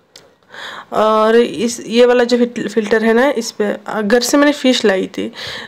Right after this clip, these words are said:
अ, अम्मा ने दी थी। इसको धो के रख लूँगी रात के खाने के लिए। हाँ, रात के खाने के लिए मैंने ये बनाई है थोड़ा सा। और जो फ़िल्टर जो रखा था ना, उससे इतना ज़्यादा पानी गिरा था, मतलब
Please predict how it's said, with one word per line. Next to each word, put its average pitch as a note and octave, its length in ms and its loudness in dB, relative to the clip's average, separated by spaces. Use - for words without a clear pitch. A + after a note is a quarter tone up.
अ, G#3+ 40 -2
अम्मा G3 400 0
ने G3 120 0
दी G3+ 200 -2
थी। A#3+ 240 -4
इसको C#4+ 320 0
धो A#3 260 4
के B3 280 2
रख A#3 260 0
लूँगी G#3 480 2
रात G#3 300 -2
के A3+ 160 -2
खाने G#3 360 -2
के G#3 80 -4
लिए। G#3 280 -4
हाँ, G#3 200 -6
रात G#3 300 -6
के A3+ 260 -10
खाने G3+ 300 -2
के G3+ 100 -6
लिए G3+ 100 -2
मैंने G3+ 240 0
ये G3+ 220 -4
बनाई G3 480 -4
है G#3 260 -6
थोड़ा G3 380 -6
सा। A#3+ 340 -6
और B3+ 240 2
जो C#4 140 2
फ़िल्टर C4 440 4
जो B3+ 260 4
रखा A#3+ 260 -2
था C#4 160 0
ना, D4+ 160 2
उससे B3+ 500 0
इतना C4+ 400 2
ज़्यादा C4 240 4
पानी A3+ 340 0
गिरा G3+ 280 2
था, G#3 100 0
मतलब B3+ 340 0